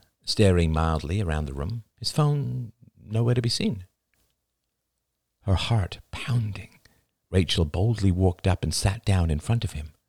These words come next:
The conference was being held in a science center, and the cafeteria was on the ground floor, with geographically improbable plants leaning up against the giant windows, which, in turn, were plastered with silhouettes of birds. "Good afternoon,"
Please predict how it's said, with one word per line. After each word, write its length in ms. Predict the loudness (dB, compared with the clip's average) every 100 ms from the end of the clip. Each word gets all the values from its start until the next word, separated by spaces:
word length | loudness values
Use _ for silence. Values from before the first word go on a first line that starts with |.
| _ _ _ _ _ _ _ _ _ _
The 80 | 4
conference 420 | 6 6 4 2
was 120 | 2
being 200 | 4 4
held 300 | 6 4 6
in 80 | 4
a 20 |
science 340 | 4 4 4 2
center, 220 | -2 -2
and 160 | -4
the 40 | -2
cafeteria 640 | 0 0 2 4 4 4
was 140 | 4
on 100 | 4
the 80 | 4
ground 300 | 6 6 6
floor, 320 | 2 -2 -2 -2
with 260 | -4 -4 _
geographically 760 | 2 4 6 4 2 2 0 4
improbable 640 | 4 4 4 4 4 4
plants 440 | 2 2 2 0 2
leaning 260 | 2 4
up 140 | 2 2
against 260 | 0 0
the 80 | 0
giant 320 | 2 4 6
windows, 400 | 6 6 2 -4
which, 400 | -6 -4 -4 -6 -12 _ 0
in 120 | 2
turn, 300 | 6 6 4
were 80 | 2
plastered 480 | 2 2 2 0 0
with 100 | 2
silhouettes 460 | 4 4 4 2
of 100 | 0
birds. 400 | 4 4 4 -2 -10 _ _ _ _ _ _ _ _ _ _ _ _ _ _ _ _
"Good 140 | 2 4
afternoon," 480 | 4 2 2 2